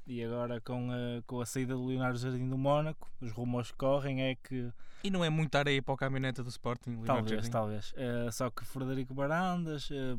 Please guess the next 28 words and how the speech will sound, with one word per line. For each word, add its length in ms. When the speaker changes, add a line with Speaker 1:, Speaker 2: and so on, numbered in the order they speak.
Speaker 1:
supostamente 840
um 100
bom 140
amigo 300
de 80
Leonardo 400
Jardim, 500
alguma 320
confiança, 640
eh, 560
e 320
aqui 360
se 100
calhar 400
o 120
José 220
Peseiro 300
pode 200
estar 200
inseguro 420
no, 300
no 180
cargo. 300
No 120
entanto, 360
ele 120
na 120
entrevista 720